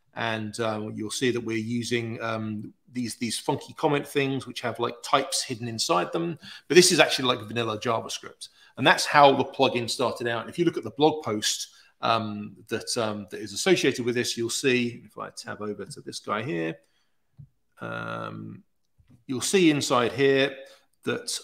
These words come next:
I'm, like, this is, this is what I'm building here. This is, like, a J S X. This is, um,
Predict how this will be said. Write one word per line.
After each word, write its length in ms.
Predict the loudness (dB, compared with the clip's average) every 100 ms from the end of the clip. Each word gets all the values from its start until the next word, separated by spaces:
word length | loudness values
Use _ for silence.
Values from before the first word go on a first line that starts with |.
| -6
I'm, 640 | -2 -2 -2 -4 -6 -10 _ _ _ _ _ _ -14
like, 220 | -12 2
this 220 | 2 2
is, 100 | -2
this 180 | -2 -2
is 60 |
what 140 | 0 -2
I'm 80 | 0
building 260 | -2 -2
here. 240 | -2 -2 2
This 260 | 2 2
is, 220 | 0 0
like, 200 | -4 -4
a 160 | -6 -6
J 260 | -4 -4 -2
S 160 | -4
X. 340 | -8 -6 -8 -4
This 240 | -6 -4
is, 220 | -8 -6
um, 320 | -8 -8 -12